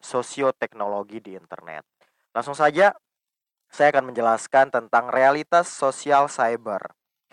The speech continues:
Realitas di internet pada dasarnya memiliki dua pendekatan yang berbeda. Pendekatan pertama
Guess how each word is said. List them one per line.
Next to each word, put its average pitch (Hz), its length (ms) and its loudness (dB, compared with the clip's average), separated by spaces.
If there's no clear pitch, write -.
Realitas 170 560 4
di 175 80 -6
internet 156 480 -4
pada 113 160 0
dasarnya 131 480 0
memiliki 135 560 -8
dua 151 480 2
pendekatan 143 720 2
yang 147 160 -2
berbeda. 131 640 -2
Pendekatan 127 400 0
pertama 135 640 2